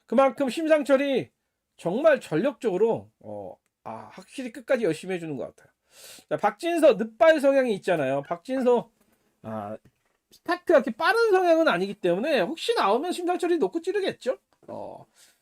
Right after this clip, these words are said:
그러면 뭐 일머리가 없는 건 아니지만 그래도 저는 이번 주는 심상철인 것 같아요. 더 높게 평가합니다.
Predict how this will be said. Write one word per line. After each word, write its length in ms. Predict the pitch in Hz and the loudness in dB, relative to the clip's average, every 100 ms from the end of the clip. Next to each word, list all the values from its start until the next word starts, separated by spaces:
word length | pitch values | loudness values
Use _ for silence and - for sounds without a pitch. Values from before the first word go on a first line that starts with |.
| _ | _
그러면 340 | _ 240 294 285 | _ 2 4 4
뭐 240 | 247 214 - | 4 4 0
일머리가 640 | 285 415 440 415 370 349 | -4 2 4 4 6 4
없는 440 | - 285 427 453 440 | 2 -2 0 0 0
건 160 | 415 | 0
아니지만 640 | 254 180 165 190 254 220 165 | 0 -2 -6 -4 -2 -2 -2
그래도 320 | 285 381 403 | -2 0 0
저는 440 | - 294 262 151 | 0 -2 -4 -8
이번 240 | 196 311 277 | -6 -6 -4
주는 440 | 285 294 220 143 _ _ _ | -8 -8 -8 -12 _ _ _
심상철인 560 | - 302 294 - 262 | -10 -6 -4 -4 -4
것 80 | 262 | 0
같아요. 320 | 269 - 95 - _ _ _ - | -2 -2 -16 -20 _ _ _ -6
더 60 | |
높게 260 | 180 214 233 | -6 -6 -6
평가합니다. 640 | 233 220 196 190 120 - | -6 -2 -4 -4 -8 -10